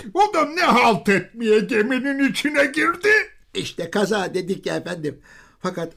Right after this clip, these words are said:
Speaker 2: vakit geçirecek sıra değil. İki saate kadar müsaadesi olduğunu anlattık.
Speaker 1: Ne istiyor dedin?
Speaker 2: Beş yüz altın.
Speaker 1: <laughs> Beş yüz altın mı?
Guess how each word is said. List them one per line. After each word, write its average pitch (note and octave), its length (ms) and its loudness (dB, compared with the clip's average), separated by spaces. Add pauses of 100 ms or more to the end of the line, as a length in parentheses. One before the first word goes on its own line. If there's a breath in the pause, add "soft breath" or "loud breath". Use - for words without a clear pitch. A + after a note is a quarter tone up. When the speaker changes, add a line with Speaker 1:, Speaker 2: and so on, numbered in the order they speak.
(100)
Speaker 2:
vakit D#3+ 340 -12
geçirecek E3 500 -8
sıra D#3+ 280 -2
değil. C#3+ 280 -4 (380)
İki D#3+ 200 -8
saate E3 360 -6
kadar D#3 240 -4
müsaadesi D3 580 -4
olduğunu D#3 300 -2
anlattık. C#3+ 560 -8 (260 soft breath)
Speaker 1:
Ne G3 160 -2
istiyor G3+ 680 -2
dedin? G3 400 -4 (380)
Speaker 2:
Beş D#3+ 300 -4
yüz C3+ 140 -2
altın. - 360 -2
Speaker 1:
<laughs> - 420 0
Beş - 400 0
yüz F3+ 180 -8
altın G3 600 -2
mı? F#3 260 -4